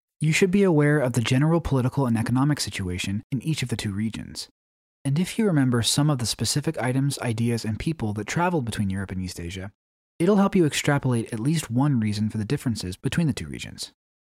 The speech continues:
Europe was much more influenced by East Asian technological, intellectual, and cultural developments because Europe was less technologically and culturally advanced at the time.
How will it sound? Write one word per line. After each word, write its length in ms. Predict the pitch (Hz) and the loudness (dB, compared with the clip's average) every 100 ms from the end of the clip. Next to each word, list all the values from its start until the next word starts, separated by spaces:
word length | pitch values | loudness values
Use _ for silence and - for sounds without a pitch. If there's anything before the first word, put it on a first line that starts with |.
| _ _ _ _ | _ _ _ _
Europe 460 | 123 135 180 208 - | -2 2 4 2 2
was 140 | 113 | 2
much 340 | 117 117 139 - | 4 4 2 2
more 200 | 135 123 | 2 2
influenced 580 | 120 110 131 127 123 | 0 2 2 2 2
by 200 | - 104 - | -2 -4 -2
East 280 | 131 123 - | -2 -2 -2
Asian 360 | 117 113 110 | -2 0 -2
technological, 880 | - 143 135 123 117 117 - 127 - | -2 -2 0 0 0 -2 -2 -2 -2
intellectual, 720 | 143 135 135 127 - 135 117 104 - | -2 -2 0 -4 -2 -2 -2 -4 -2
and 140 | 117 | -2
cultural 360 | - 165 - 135 | 2 0 2 2
developments 640 | 113 147 170 98 95 - - - | 2 2 2 2 0 -2 -6 -6
because 560 | 131 135 - 208 214 180 | -4 0 0 4 4 6
Europe 320 | 139 127 120 | 6 4 2
was 180 | 120 107 | 0 0
less 260 | 120 131 - | 2 0 -2
technologically 760 | - 139 135 123 117 120 135 | -2 0 2 2 2 0 -2
and 140 | 104 110 | -2 -2
culturally 400 | 127 131 120 104 | -2 -2 -2 -2
advanced 380 | 95 143 147 - | 0 0 0 -4
at 80 | |
the 60 | - | -8
time. 340 | - 67 - | -8 -8 -10